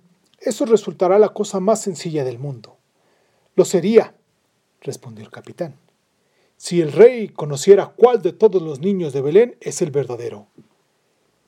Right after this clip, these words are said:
El soldado frunció la frente y respondió: "Es una lástima que ningún agorero haya podido esclarecérselo".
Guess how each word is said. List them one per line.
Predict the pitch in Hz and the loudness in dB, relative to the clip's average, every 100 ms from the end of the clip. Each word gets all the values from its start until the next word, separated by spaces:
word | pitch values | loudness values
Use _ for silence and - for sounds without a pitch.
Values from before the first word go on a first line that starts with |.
| _ | _
El | 131 | -20
soldado | - 113 110 113 - _ _ _ _ _ | -20 -18 -18 -16 -18 _ _ _ _ _
frunció | _ - 143 143 - 190 | _ -18 -14 -14 -6 -4
la | 190 | -4
frente | 143 151 160 165 | -10 -14 -14 -6
y | 202 | -6
respondió: | 127 120 - 120 104 107 - _ _ _ _ _ _ _ _ _ _ _ _ | -6 -14 -18 -20 -20 -20 -20 _ _ _ _ _ _ _ _ _ _ _ _
"Es | - - | -16 -4
una | 190 185 | 0 2
lástima | 220 214 254 233 | 2 0 -2 -2
que | 220 | -2
ningún | 175 156 151 233 214 185 175 | -4 -4 -2 0 -2 -6 -8
agorero | - 151 147 175 226 202 | -8 -2 2 6 6 4
haya | 175 190 160 | 2 -2 -2
podido | 240 196 220 220 208 175 - _ | -4 -2 4 8 8 4 -6 _
esclarecérselo". | 196 135 - 180 151 - 156 - 127 120 | -12 -10 -4 -2 -2 -6 -8 -6 -10 -12